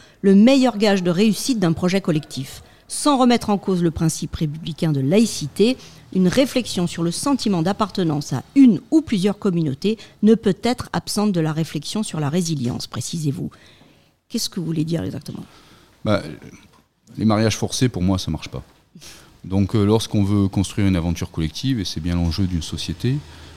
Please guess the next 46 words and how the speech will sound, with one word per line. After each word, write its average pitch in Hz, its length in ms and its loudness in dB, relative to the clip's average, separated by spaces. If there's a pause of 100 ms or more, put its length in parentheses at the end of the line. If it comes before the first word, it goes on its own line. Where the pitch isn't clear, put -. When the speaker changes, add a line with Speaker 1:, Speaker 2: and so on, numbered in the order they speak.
(220)
Speaker 2:
euh, 80 320 -2
il 90 80 -6
faut 107 140 -4
qu'on 101 180 0
ait 95 80 4
envie 104 320 4 (340)
d'aller 80 200 0
ensemble, 76 340 -4 (220)
il - 80 -8
faut - 160 -16
qu'on 80 140 0
ait 87 60 2
envie 98 280 4
de 92 80 2
construire 82 420 -4
des 82 80 -6
choses 78 240 -8
ensemble. 80 360 -4
Nous 73 40 -6
sommes 71 220 -4
en 71 60 -4
pleine 73 220 -8
période 78 320 -6
de 73 100 -8 (440)
football 87 440 0
et - 20 -4
de 73 100 -4
compétition 82 760 -2
européenne. 92 640 -2 (460)
Une 87 160 2
équipe, 98 480 -2
c'est - 180 -6
pas 107 260 0
juste 92 280 -4
une 87 80 0
somme 92 240 0
d'individus. 85 560 -4 (380)
C'est - 260 -2
un 85 140 4
groupe 92 400 0
qui - 120 -6
a 82 60 0
envie 82 240 0
de 85 80 0
gagner, 90 600 0
où 82 180 -4